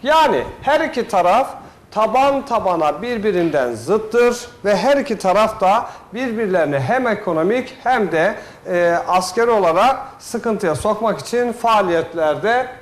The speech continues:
bulunurlar arkadaşlar. E, Doğu bloku biraz daha baskıcı, totaliter bir rejimi savunur. Batı bloku,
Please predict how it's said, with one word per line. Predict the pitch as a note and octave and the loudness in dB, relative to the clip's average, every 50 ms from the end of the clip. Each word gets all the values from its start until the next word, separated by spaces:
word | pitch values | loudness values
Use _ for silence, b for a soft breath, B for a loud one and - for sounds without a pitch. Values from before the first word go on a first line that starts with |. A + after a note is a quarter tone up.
| - - | -12 -6
bulunurlar | G3 G#3+ G#3+ G3 F3 D3+ C3+ B2+ C3 B2 A#2 | -2 0 2 2 2 0 0 0 0 0 0
arkadaşlar. | A#2 A2+ - A#2+ G#2+ G#2 G2 - - A2+ G2+ F#2 - B B B B B B B - | 0 -2 -2 -4 -4 -4 -6 -6 -6 -6 -6 -6 -8 B B B B B B B -4
E, | G3 F#3+ G3 F#3+ F3+ F#3+ | -2 0 0 0 0 2
Doğu | B3+ C#4+ D4+ D4+ D4+ C#4 | 4 4 4 4 4 2
bloku | A#3+ A#3 G#3 - - D#3 A#2+ A2+ G2 - - F#3+ | 0 0 0 0 -2 -2 -2 -2 -2 -6 -10 -6
biraz | A#3 B3 A#3+ A3 G3+ F3 D3+ E3 | -2 0 2 2 2 0 0 -2
daha | D#3+ D3+ D3 C3 A2+ G#2+ A#2 | -2 0 0 -2 -2 -2 -2
baskıcı, | C3 C#3+ - - - - F#3 E3+ D#3 G3 A3 A3+ A#3 A#3 A3+ - - | -2 -2 -2 -6 -6 -4 -4 -2 0 0 0 0 0 -2 -6 -12 -10
totaliter | - E3+ D#3+ - - E3+ D#3 D#3 D#3 D3+ D3 - - A#3+ B3 A#3 G3+ F#3 D3+ | -6 -6 -6 -4 -2 -2 -2 -2 -2 -4 -6 -4 0 2 2 2 0 0 -2
bir | D#3+ D3+ C3 A2+ - - - - - B2+ | -2 -2 -2 -2 -4 -10 -16 -16 -10 -4
rejimi | C#3 D3+ D3 - F3+ F3 G3+ A3+ B3+ B3+ B3 B3 - | -4 -2 -2 0 0 0 2 2 2 0 0 -4 -8
savunur. | - - - F3+ F3+ F#3 G3 G#3 A3+ B3 C4 B3+ - B B B B B | -10 -4 -2 -2 0 0 2 2 2 2 2 0 -4 B B B B B
Batı | A3+ A3 A#3 A3+ C#4 A3+ G#3 | -2 -2 0 0 -2 -2 0
bloku, | G3 F3 E3 E3 - | 0 0 0 0 -2